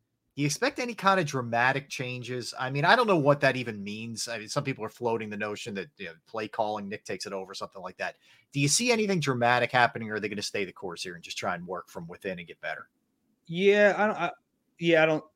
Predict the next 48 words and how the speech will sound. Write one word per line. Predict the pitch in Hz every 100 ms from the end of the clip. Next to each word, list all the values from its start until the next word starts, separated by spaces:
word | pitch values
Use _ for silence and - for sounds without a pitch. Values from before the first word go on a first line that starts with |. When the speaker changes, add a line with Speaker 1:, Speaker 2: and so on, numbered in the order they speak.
| _
Speaker 2:
it's | 143 139 -
tough | - 113
'cause | - 117
I |
don't | 113 107
know | 117 110
what | 107 113 - -
dramatic | 110 107 113 113 -
<laughs> |
means, | 190 170
but, | - 120 - - _ _ 110
Speaker 1:
Yeah. | 101 82
Speaker 2:
uh, | - 107 - _ _
I, | 123 - _ _ - -
yeah, | 175 185
I | 151
don't | 175 175
think | 170 131
anything | 131 127 135
Speaker 1:
Drastic, | 160 143 139 - -
Speaker 2:
like | 95
Speaker 1:
I |
guess, | 95 92
would | 101
be | 80
the | 90
better, | 82 82 - 175
uh, | 160
Speaker 2:
Yeah, | 160 226 269
Speaker 1:
better | 247 233
Speaker 2:
I, |
I | 247
don't | 294
Speaker 1:
term. | -
Speaker 2:
think | 254 -
crazy. | 123 156 175 139 139
Like, | 131 131 127 _ _ _ _ _ _ _
uh, | - 135 -
I | 151
think | 151 196 196
they're | 180
gonna | 175
trust | 170 - 147 156 - _ _
what | 123 131 123
got | 107 104 127 -
them | 147
here. | 160 170 180 - -
Speaker 1:
Mm-hmm. | 107